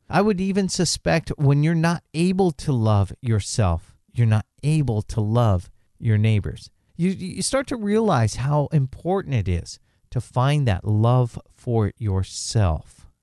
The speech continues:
So that's what I want you to focus on today. It's a Thursday. We talk about spiritual issues on this day. Sometimes it's a little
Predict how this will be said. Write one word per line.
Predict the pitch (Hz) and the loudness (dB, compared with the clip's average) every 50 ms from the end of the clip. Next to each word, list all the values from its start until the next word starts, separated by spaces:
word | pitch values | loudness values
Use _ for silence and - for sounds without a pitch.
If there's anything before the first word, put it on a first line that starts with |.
| _ _ | _ _
So | - 139 135 | -2 -2 0
that's | 135 165 170 - 233 | 2 0 0 0 0
what | 240 254 | 0 2
I | 262 | 2
want | 262 247 233 - - | 2 0 0 0 0
you | 233 | 0
to | 202 175 | -2 -2
focus | - - 151 139 - 151 127 - | 0 0 -2 -2 0 -2 -2 0
on | 123 110 104 101 | 2 2 2 2
today. | - - 117 104 104 95 92 92 | 0 0 2 2 4 4 4 2
It's | 92 95 - - | 2 0 0 -2
a | 139 | -4
Thursday. | - - 123 123 135 143 139 131 - 139 127 | -2 0 0 2 2 2 0 0 -2 -2 0
We | 123 123 120 | 0 0 -2
talk | - - 104 - | -2 -2 -2 -2
about | 120 104 104 98 - | 0 0 -2 -2 -4
spiritual | - - - 120 117 117 - - - - - | -6 -6 -2 -2 0 0 -2 -2 -6 -4 -2
issues | 110 110 - - 123 107 107 | -2 -2 -2 -2 -2 0 0
on | 98 101 | 2 2
this | 107 110 104 - | 2 0 0 0
day. | - 110 107 | -2 -2 -2
Sometimes | 101 - 113 110 - 117 113 110 104 101 | -2 -2 -4 -2 0 0 0 0 -2 -4
it's | - - 95 | -6 -6 -4
a | |
little | 101 104 104 107 107 104 98 | -2 0 2 2 2 2 0